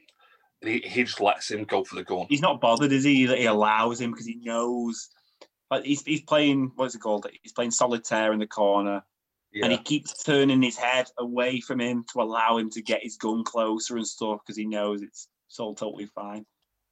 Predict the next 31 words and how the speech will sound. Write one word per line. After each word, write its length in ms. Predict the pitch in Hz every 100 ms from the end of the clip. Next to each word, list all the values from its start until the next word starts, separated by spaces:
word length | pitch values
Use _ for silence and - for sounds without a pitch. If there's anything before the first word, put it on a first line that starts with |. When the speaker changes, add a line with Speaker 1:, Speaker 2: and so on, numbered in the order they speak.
| _
Speaker 1:
Yeah. 240 | 107 101 - _ _ - - _ -
The, 180 | 104 - _
the 120 | 120 117
actual 240 | - 104
line 220 | 98 95
is, 120 | 92 95
uh, 220 | 90 90 _ _ - _ _ _ - _ _ _ _ _ _ -
after 240 | 110 -
Dent 260 | - 92 -
tries 220 | - 92
to 60 | -
shoot 220 | - 95
him 60 | 92
and 100 | 87
there's 140 | -
no 140 | 98
bullets 320 | 92 98 104 -
left. 340 | 87 - - _ _ _
Speaker 2:
Oh, 120 | 131 120
let 100 | 151
me, 100 | 120
let 140 | 151 135
me, 140 | 143
can, 180 | 165 156
can 100 | 156
see 80 | 160
if 40 | 165
I 40 |
can 60 | 165
guess 260 | 196 -
it. 200 | 92 -